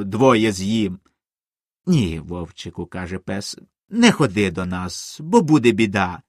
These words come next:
«Та яка біда? Не бійся! Я так легесенько залізу до хліва, так обережно там справлюся, що ніхто й не почує». «Ну, але я почую».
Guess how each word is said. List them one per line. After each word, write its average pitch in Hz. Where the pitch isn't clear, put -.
«Та -
яка 381
біда? 120
Не 233
бійся! 120
Я 247
так -
легесенько 160
залізу 147
до 135
хліва, 143
так 139
обережно 143
там 135
справлюся, 135
що 143
ніхто 139
й 120
не 117
почує». 85
«Ну, 92
але 95
я 156
почую». 92